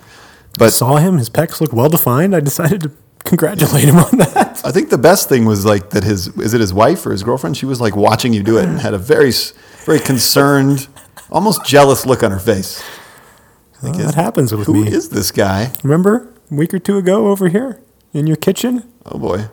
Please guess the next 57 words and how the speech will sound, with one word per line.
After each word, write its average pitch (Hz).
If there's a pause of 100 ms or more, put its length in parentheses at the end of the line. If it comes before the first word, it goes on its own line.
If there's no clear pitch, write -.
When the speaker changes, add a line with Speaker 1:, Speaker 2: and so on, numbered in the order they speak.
(340)
Speaker 2:
Nicole 190
was 190
in 214
there, 220
I 156
was 170
in 175
there, 185
and 151
you 190
said, 160
like, 127
"Can 131
you 180
get 185
that 165
pizza 165
out 147
of 139
the 135
oven, 151
sweetheart?" 165 (260)
Speaker 1:
Oh, 120
and 110
you, -
Speaker 2:
Nicole, 165
Speaker 1:
you 170
started 151
to 131
do 170
it 175
Speaker 2:
Nicole -
Speaker 1:
right 214
Speaker 2:
looked 180
Speaker 1:
away. 165
Speaker 2:
at -
me, 151
he's 117
like, 101
"Uh, 101 (480)
he's -
talking 131
to 113
me, 107
Mark." 90
Speaker 1:
<laughs> - (1000)
Yeah. - (1160)
'Cause -
for 151
a -
minute 170
you 185
weren't 185
sure. 180
Speaker 2:
Uh, 117
I'm 143
a, 92